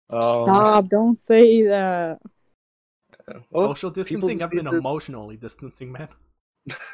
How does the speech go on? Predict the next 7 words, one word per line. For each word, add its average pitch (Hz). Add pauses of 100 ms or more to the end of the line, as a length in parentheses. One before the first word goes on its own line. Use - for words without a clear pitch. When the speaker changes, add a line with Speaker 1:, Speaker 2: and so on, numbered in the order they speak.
(100)
Speaker 1:
People -
just -
need 147
to 151
stop 143
being 151
stupid. 160